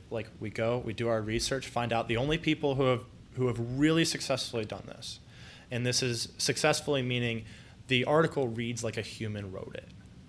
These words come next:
instead of it just being, like, a fill-in-the-blank Mad Lib. It reads like something a human would actually wanna read.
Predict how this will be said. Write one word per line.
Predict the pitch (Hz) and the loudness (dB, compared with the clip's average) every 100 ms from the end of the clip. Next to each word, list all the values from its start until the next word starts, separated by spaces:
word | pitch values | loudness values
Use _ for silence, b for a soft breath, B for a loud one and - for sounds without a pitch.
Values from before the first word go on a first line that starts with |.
| - - - | -20 -8 0
instead | 123 - 135 120 | 0 2 4 4
of | |
it | 113 | 4
just | 113 117 - | 0 -2 0
being, | 117 107 | 2 2
like, | 110 113 | 2 -2
a | |
fill-in-the-blank | 107 120 113 110 104 107 101 95 104 | -2 0 2 2 0 -2 -6 -6 -8
Mad | 101 95 - | -8 -8 -8
Lib. | - 104 | -8 -8
It | 101 120 | -6 2
reads | 131 131 120 | 4 4 2
like | 117 - | -2 -4
something | 127 117 117 | -4 -2 -4
a | 104 | -4
human | - 123 113 104 | -4 -2 0 0
would | |
actually | 107 104 - | 0 0 -2
wanna | 104 101 95 | -4 -6 -6
read. | 98 92 | -6 -6